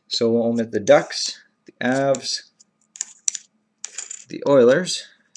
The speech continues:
the Wild, the Devils,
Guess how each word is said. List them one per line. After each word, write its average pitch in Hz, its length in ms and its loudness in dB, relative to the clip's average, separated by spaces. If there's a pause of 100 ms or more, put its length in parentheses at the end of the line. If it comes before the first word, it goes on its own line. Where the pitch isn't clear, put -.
(1300)
the 98 280 -4
Wild, 139 720 0 (1120)
the 107 140 -6
Devils, 185 720 0